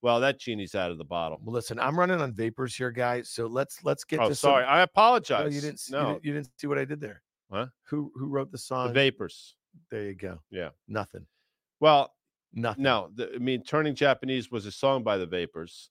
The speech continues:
Speaker 1: And, um, I believe
Speaker 2: That
Speaker 1: I
Speaker 2: was
Speaker 1: wa-
Speaker 2: the name of the podcast, Turning Japanese.
Speaker 1: Yeah.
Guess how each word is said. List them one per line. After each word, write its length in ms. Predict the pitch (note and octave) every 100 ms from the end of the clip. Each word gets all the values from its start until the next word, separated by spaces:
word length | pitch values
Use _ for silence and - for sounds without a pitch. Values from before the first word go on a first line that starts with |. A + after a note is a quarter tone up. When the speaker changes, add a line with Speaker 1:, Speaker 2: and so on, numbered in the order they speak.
| _ _ -
Speaker 1:
And, 420 | G#2 G2+ G2+ F#2 -
um, 300 | G2+ G2 F#2+
I 60 | F2+
believe 540 | G#2 A2+ C3+ D3+ D3
Speaker 2:
That 120 | D3
Speaker 1:
I 40 | E3+
Speaker 2:
was 100 | G3+
Speaker 1:
wa- 60 |
Speaker 2:
the 100 | G#3+
name 200 | A3 A#3
of 80 | A#3+
the 80 | A#3+
podcast, 680 | G#3+ A#3+ C4+ G3 D3 G#2 -
Turning 280 | B2+ C3+ D#3+
Japanese. 560 | D#3+ F3 F#3+ A3 A#3
Speaker 1:
Yeah. 140 | C3+